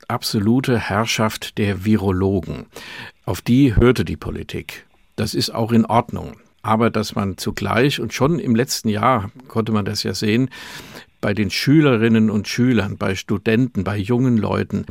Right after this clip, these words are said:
besonders auch psychische, gesellschaftliche Problematiken hätte erkennen müssen. Also sprich, dass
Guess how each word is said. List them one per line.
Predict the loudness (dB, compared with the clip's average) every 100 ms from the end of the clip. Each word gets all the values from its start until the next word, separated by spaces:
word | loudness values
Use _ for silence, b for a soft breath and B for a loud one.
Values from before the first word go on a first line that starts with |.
| -4
besonders | -2 0 0 0 -4 -6 -10 -14 -10 -2
auch | -2 -4 -10 -10 -12 -16 -12
psychische, | -8 0 2 2 -2 -4 -2 -2 -4 -4
gesellschaftliche | -2 4 4 4 2 -2 -2 -4 -4 -8 _ -6
Problematiken | -4 0 0 2 0 0 -2 -4 -6 -10
hätte | -14 -8 -4 0 0
erkennen | -2 2 4 6 6
müssen. | 6 4 2 -4 -6 B B B B -6
Also | -2 0 -2 -2
sprich, | -2 0 0 -2
dass | -2 0 -2 -6